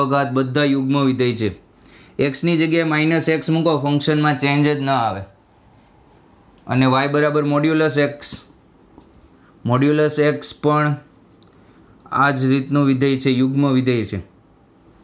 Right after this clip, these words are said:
દેખાય છે? આ y બરાબર x થશે અને આ રેખા y બરાબર માઇનસ એક્સ થશે. જુઓ, y અક્ષ અરીસાનું કામ કરે છે.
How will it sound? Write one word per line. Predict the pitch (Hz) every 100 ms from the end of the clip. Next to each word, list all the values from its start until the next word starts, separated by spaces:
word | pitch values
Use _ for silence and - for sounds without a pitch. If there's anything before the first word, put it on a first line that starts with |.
| - _ _ _ _ -
દેખાય | 117 123 147
છે? | 147 165 - _ - _ _ _ _ _ _ _ _ _ - - _ _ _ _ - _ _ - - - - - - - - - -
આ | 120 120 127
y |
બરાબર | 131 139 135 139
x | 139 135 -
થશે | 143 135 156 165 - _ _ _ _ _ - -
અને | 123 -
આ | 127 135
રેખા | 131 135 131 127
y |
બરાબર | 127 127 127 131
માઇનસ | 131 131 127 -
એક્સ | 110 -
થશે. | 110 98 95 - - - -
જુઓ, | 151 143 123 135
y | 156
અક્ષ | 156 -
અરીસાનું | 139 147 143 139 143
કામ | 131 135 127
કરે | 113 104
છે. | -